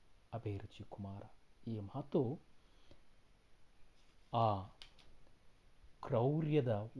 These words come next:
ಒಡೆಯನಾಗಿರ್ತಕ್ಕಂತಹ, ಕ್ರೌರ್ಯವಲ್-, ಕ್ರೌರ್ಯದಲ್ಲೇ ಮಜ್ಜನವನ ಮಾಡಿರ್ತಕ್ಕಂತಹ ಮಾರಿದತ್ತನಲ್ಲಿ, ಆತನ ಹೃದಯದಲ್ಲಿ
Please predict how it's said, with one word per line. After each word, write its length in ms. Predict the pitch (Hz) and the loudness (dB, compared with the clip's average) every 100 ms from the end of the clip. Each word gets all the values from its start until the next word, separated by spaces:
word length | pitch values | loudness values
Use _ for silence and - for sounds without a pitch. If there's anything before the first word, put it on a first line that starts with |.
| 117 | 4
ಒಡೆಯನಾಗಿರ್ತಕ್ಕಂತಹ, 1400 | 117 135 147 123 107 104 - 107 - 101 - 101 117 - - - - - - - - - - - - - - - - - - - - - - | 6 6 6 2 0 -2 -6 -8 -6 -6 -6 -8 -8 -10 -16 -20 -20 -20 -14 -8 -8 -10 -16 -20 -20 -20 -20 -20 -20 -20 -20 -20 -20 -20 -6
ಕ್ರೌರ್ಯವಲ್-, 720 | 135 127 147 156 165 160 165 | 4 6 8 8 8 8 4
ಕ್ರೌರ್ಯದಲ್ಲೇ 920 | - 123 123 151 160 165 175 190 190 - - - - - - - - - - - - - - 127 | 2 4 6 6 6 6 6 6 4 -2 -20 -20 -20 -20 -20 -20 -20 -20 -20 -20 -20 -20 -8 2
ಮಜ್ಜನವನ 600 | 139 135 165 185 170 143 | 4 6 8 8 8 6
ಮಾಡಿರ್ತಕ್ಕಂತಹ 920 | 117 104 98 104 - 104 - 107 101 | 2 0 -4 -8 -8 -12 -12 -8 -8
ಮಾರಿದತ್ತನಲ್ಲಿ, 1120 | 98 101 135 120 117 - 104 101 147 113 120 - - - - - - - - - - - - - | -6 -6 -6 -6 -10 -6 -4 -2 0 0 -2 -8 -20 -20 -20 -20 -20 -20 -20 -20 -20 -20 -20 -8
ಆತನ 260 | 113 - 110 | -6 -2 0
ಹೃದಯದಲ್ಲಿ 800 | 107 120 135 117 107 113 104 | 2 4 6 6 4 2 0